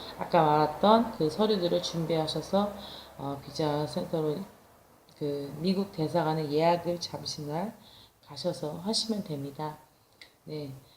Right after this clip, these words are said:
미리 가시는 게 좋을 것 같아요. 저희 남편 같은 경우는 한 시간 전에 가자고 했는데 이날 당일날에는 한 사십오 분 전에 미리 갔었고요. 근데 미리 간다고 해도 뭐 달랄 거, 다를 건 없었고요. 일곱 시 반부터 들어오게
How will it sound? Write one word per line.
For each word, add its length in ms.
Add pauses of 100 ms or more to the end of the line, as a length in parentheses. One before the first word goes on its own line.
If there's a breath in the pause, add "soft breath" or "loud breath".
(100)
미리 340
가시는 480
게 180
좋을 260
것 120
같아요. 420
저희 160
남편 320
같은 300
경우는 240
한 160
시간 260
전에 240
가자고 340
했는데 440 (520 loud breath)
이날 420
당일날에는 800
한 120
사십오 580
분 120
전에 400 (120)
미리 220
갔었고요. 720 (1200 soft breath)
근데 640 (360)
미리 280
간다고 520
해도 240
뭐 340 (800)
달랄 400
거, 160
다를 340
건 160
없었고요. 460
일곱 260
시 140
반부터 540
들어오게 580